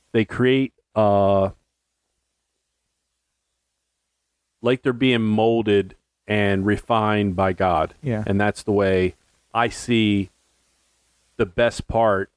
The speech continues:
Speaker 1: of what the Bible talks about is to get,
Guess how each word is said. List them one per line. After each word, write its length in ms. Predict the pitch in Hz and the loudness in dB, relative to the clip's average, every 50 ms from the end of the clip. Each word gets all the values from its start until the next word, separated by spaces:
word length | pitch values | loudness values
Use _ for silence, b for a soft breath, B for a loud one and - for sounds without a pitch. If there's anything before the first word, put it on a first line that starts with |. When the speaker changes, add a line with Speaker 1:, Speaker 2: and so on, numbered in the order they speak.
| _ _ | _ _
Speaker 1:
of 180 | 113 107 98 95 | -4 -4 -2 -2
what 200 | 110 107 101 - | -2 -2 -2 -4
the 60 | 95 | -8
Bible 360 | 85 - 98 98 98 90 95 | -4 -2 0 0 0 -2 -4
talks 360 | - - - 107 104 95 - - | -4 -2 -2 -2 -2 -2 -6 -6
about 340 | 98 95 92 90 85 82 - _ _ | -4 -2 0 0 0 -2 -6 _ _
is 500 | - 101 98 95 92 92 92 92 - - - _ _ _ _ _ _ _ _ _ _ _ _ _ _ - | -2 0 2 2 2 0 -2 -4 -8 -14 -16 _ _ _ _ _ _ _ _ _ _ _ _ _ _ -6
to 180 | - - 110 | -4 -2 -2
get, 300 | 95 104 110 104 104 - | 0 0 -2 -2 -2 -4